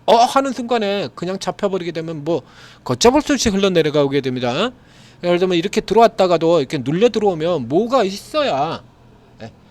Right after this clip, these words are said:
뭐 재료를 주든지 실적이 되든지, 예,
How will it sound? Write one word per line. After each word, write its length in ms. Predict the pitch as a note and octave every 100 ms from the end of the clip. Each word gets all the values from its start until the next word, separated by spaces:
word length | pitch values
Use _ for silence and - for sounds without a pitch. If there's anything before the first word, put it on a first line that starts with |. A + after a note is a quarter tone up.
| -
뭐 160 | - E3
재료를 640 | - C3 D#3 B3 D#4 D4+
주든지 560 | G#3 G3 F#3+ C3 B2+ - - - _ _ _ _
실적이 600 | - - D4+ C#4+ D4+ C#4+
되든지, 540 | A#3+ G#3+ F3+ C#3 B2 E2 _ _ C#3+
예, 120 | C#3+